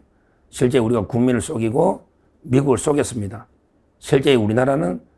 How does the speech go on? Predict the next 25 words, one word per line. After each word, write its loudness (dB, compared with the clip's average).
가용할 4
수 -2
있는 0
게 0
그 -6
달러가 0
일 4
년에 4
이삼백억 2
불과합니다. 2
그러면서 4
이게 2
그 0
미국하고 4
협상이 0
상당히 2
그 0
교착 4
상태에 0
빠져 2
있기 0
때문에 2
협상의 2
그 -2
타결을 4